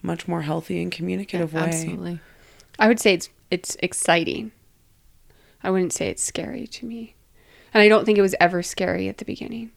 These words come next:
Speaker 3: I think it was more of exciting, but because that's what I wanted to do.
Speaker 1: Mm-hmm.
Speaker 2: Mm-hmm.
Speaker 3: It was me living my truth, and that
Speaker 2: I
Speaker 3: was
Speaker 2: think
Speaker 3: exciting.
Speaker 2: sometimes it's getting over the fear of actually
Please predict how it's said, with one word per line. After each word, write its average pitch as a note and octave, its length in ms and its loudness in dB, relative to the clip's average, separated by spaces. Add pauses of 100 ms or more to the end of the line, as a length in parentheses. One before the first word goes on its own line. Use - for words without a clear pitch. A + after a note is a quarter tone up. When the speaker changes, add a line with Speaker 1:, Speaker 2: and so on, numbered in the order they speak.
(160)
Speaker 3:
I A#3+ 60 -12
think A#3+ 220 -14
it C#4 80 -18
was A#3+ 160 -14
more A#3+ 260 -12
of A#3 140 -16
exciting, A#3 640 -12
but - 220 0
because A3 280 -2
that's G#3 180 0
what G3+ 80 0
I F#3+ 80 6
wanted F3+ 300 0
to F#3+ 80 -4
do. G3+ 320 -4 (180)
Speaker 1:
Mm-hmm. D#3 240 -6 (400)
Speaker 2:
Mm-hmm. E3 60 -4
Speaker 3:
It F#3+ 180 0
was F#3 240 -2
me F#3 180 0
living F#3 280 -4
my F#3+ 100 -8
truth, - 400 -2
and F#3+ 100 -2
that F3 100 2
Speaker 2:
I - 20 2
Speaker 3:
was F#3 60 2
Speaker 2:
think F#3 120 4
Speaker 3:
exciting. B3 180 4 (100)
Speaker 2:
sometimes G3+ 240 6
it's F#3+ 140 0
getting F3+ 280 0
over D#3 160 -4
the D#3+ 100 -2
fear D#3 380 -4
of D3 80 -8
actually - 380 -8